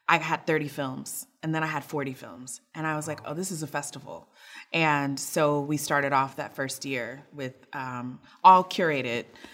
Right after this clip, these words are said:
Speaker 1: um, films, but we had a, a full festival.
Speaker 2: Wow. Well, congratulations. What, what's
Speaker 1: Thank you.
Speaker 2: amazing to me when I come to Black Star are the people who have been coming the whole time
Speaker 1: Mm-hmm.
Speaker 2: and just the growth of it. I'm, I'm sure it's amazing for them as well.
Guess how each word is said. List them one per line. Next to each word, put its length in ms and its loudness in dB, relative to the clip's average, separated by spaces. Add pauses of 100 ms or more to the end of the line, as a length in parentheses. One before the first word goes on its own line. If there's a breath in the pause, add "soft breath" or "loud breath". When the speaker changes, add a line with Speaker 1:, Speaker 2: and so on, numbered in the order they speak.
(140 loud breath)
Speaker 1:
um, 340 -4
films, 360 -4
but 360 -12
we 120 -12
had 240 -8
a, 160 -14 (100)
a 80 -16
full 180 -12
festival. 500 -14 (360)
Speaker 2:
Wow. 300 -12 (180)
Well, 100 -18
congratulations. 1000 -10
What, 260 -6
what's 200 -4
Speaker 1:
Thank 100 -4
you. 40 -2
Speaker 2:
amazing 260 0
to 60 -6
me 140 -8
when 160 -10
I 120 -8
come 340 -10 (380 loud breath)
to 80 -8
Black 260 0
Star 540 -6 (200)
are 120 4
the 80 -4
people 320 -6 (100)
who 120 -8
have 260 -4
been 140 -12
coming 360 -8
the 100 -12
whole 220 -12
time 260 -10
Speaker 1:
Mm-hmm. 360 0
Speaker 2:
and 100 -8
just 400 -6
the 60 -12
growth 420 -8
of 140 -12
it. 180 -14
I'm, 220 -16
I'm 80 -12
sure 280 -8
it's 140 -12
amazing 540 -12
for 80 -12
them 240 -10
as 160 -10
well. 400 -8